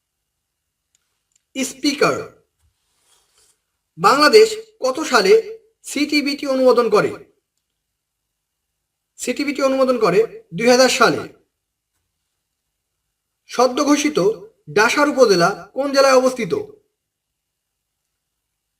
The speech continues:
মাদারীপুর জেলায়। বাংলাদেশের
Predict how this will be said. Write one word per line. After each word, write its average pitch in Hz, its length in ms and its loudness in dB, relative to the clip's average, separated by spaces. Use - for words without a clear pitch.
মাদারীপুর 262 520 2
জেলায়। 202 320 6
বাংলাদেশের 254 540 0